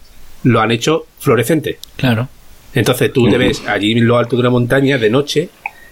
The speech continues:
Speaker 1: eh, la pista donde cae la ficha también con leds iluminadas, y la ficha ves de pronto un disco volando, un color amarillo limón, ¿no? Y eso sí que si buscáis Hornus en, en, en YouTube, veréis ya que hay muchos vídeos que está haciendo, eh, Red Bull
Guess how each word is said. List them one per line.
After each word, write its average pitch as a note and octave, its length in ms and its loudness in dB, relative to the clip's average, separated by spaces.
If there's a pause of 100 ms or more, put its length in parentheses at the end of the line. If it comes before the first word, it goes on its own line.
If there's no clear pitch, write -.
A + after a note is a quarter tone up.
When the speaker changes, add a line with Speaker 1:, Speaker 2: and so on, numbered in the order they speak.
Speaker 1:
eh, G#2+ 180 4
la G#2 140 2
pista A#2+ 300 -4
donde A#2+ 240 2
cae A#2+ 160 0
la A#2+ 100 0
ficha C#3 320 -2
también G#2+ 400 -2
con G#2+ 260 2
leds A#2 280 0
iluminadas, C#3 540 0 (280)
y A#2 140 2
la G#2+ 100 2
ficha C3 360 -4
ves A#2+ 200 2
de A#2 100 -2
pronto A#2 280 0
un A2+ 100 2
disco A#2+ 280 0
volando, B2 500 0
un A#2 260 -2
color A2+ 300 0
amarillo A#2 340 0
limón, C3+ 380 2
¿no? D3+ 200 -2 (380)
Y A#2 240 0
eso C3 180 0
sí C#3 160 0
que C3 140 0
si B2 120 0
buscáis A#2 420 0
Hornus B2 440 0
en, A2+ 340 -2
en, G#2+ 500 2
en G#2+ 240 0
YouTube, A2 380 0 (400)
veréis A2 320 0
ya A#2+ 140 0
que C3 60 0
hay A#2+ 60 2
muchos A#2+ 240 0
vídeos B2+ 200 2
que B2 60 0
está A#2 120 -2
haciendo, A2 640 0
eh, A2 540 0 (180)
Red A2+ 280 0
Bull C3+ 260 2